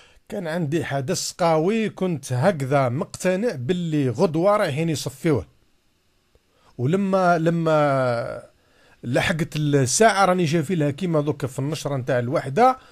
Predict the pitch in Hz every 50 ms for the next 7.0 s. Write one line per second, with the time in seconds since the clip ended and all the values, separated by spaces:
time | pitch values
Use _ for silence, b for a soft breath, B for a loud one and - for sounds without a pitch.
0 | B B B B - 254 226 247 233 202 196 185 170 151 139 123 123 139 120 -
1 | - _ _ _ _ _ _ _ _ - - 135 127 123 - 143 123 113 123 190
2 | 190 170 165 160 151 123 143 143 123 127 143 127 - - 139 131 127 127 123 120
3 | 120 120 113 110 - b b b b b b b 147 131 - - 147 170 147 147
4 | 147 147 123 151 143 143 123 127 135 127 123 120 - 117 143 214 220 208 208 -
5 | B B B B B B B 127 156 180 185 180 185 170 127 165 185 180 147 170
6 | 220 220 175 151 156 156 156 - - 196 202 185 175 165 151 139 190 226 208